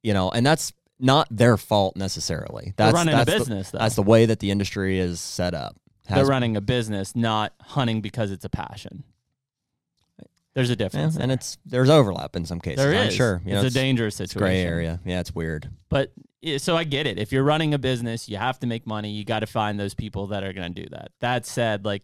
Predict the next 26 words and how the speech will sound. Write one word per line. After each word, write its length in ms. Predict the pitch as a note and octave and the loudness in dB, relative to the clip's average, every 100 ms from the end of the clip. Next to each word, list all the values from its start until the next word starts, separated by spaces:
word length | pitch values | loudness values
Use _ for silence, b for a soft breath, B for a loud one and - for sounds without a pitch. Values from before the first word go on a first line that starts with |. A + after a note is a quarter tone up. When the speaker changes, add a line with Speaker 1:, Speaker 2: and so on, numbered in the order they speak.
| G#2+ | -4
Speaker 2:
there 180 | A#2 | 0
are 40 | A2 | 2
other 200 | E3 F3+ | 2 0
people 380 | - A2 G#2 G#2+ | -2 -4 -2 0
who 100 | A2 | 0
are 120 | G#2 | -2
just, 320 | A2+ A2+ - _ _ _ _ | -4 -6 -10 _ _ _ _
like, 140 | G#2 G2+ | -10 -4
"I 100 | A2+ | -2
just 240 | A#2+ A#2 - | -2 -6 -10
wanna 300 | G#2 G2+ A2+ | -4 0 2
wear 140 | B2 | 2
Sitka 360 | B2 E3 - G2 | 0 -2 -2 -2
'cause 240 | F#2+ G2+ G#2+ | -2 -6 -4
I 80 | F#2+ | -2
wanna 180 | G2+ | -2
be 80 | G2+ | -2
part 220 | G2 A2+ | -2 -2
of 80 | G#2+ | -2
the 60 | A2 | -4
Sitka 280 | C3 - F#2 | -6 -6 -10
group," 300 | F#2 - G2 | -12 -8 -4
or, 80 | |
"I 60 | F#2+ | -2
wanna 180 | G2+ A2 | -2 -2
shoot 260 | - B2 | -2 -4